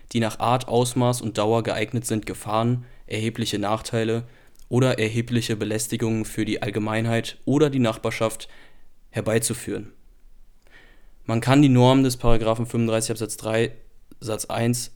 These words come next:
Nummer drei Baugesetzbuch also als Ausprägung einer Art Rücksichtnahmegebots sehen, um gerade die Nachbarn vor Beeinträchtigungen zu schützen. Die Windkraftanlage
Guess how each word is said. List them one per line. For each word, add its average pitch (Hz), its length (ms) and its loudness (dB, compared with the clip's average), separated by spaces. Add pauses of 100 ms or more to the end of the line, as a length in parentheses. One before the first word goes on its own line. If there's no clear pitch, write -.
Nummer 107 240 -2
drei 110 240 0
Baugesetzbuch 117 880 -2
also 113 460 0
als - 280 -8
Ausprägung 127 840 0 (460)
einer 127 260 2
Art 120 180 0
Rücksichtnahmegebots 113 1200 0
sehen, 127 460 2 (180)
um 131 240 4
gerade 117 320 2
die 110 80 -2
Nachbarn 117 480 2
vor 120 400 0 (140)
Beeinträchtigungen 131 960 0 (160)
zu - 160 -4
schützen. 123 460 -2 (800)
Die 107 100 -4
Windkraftanlage 135 1120 2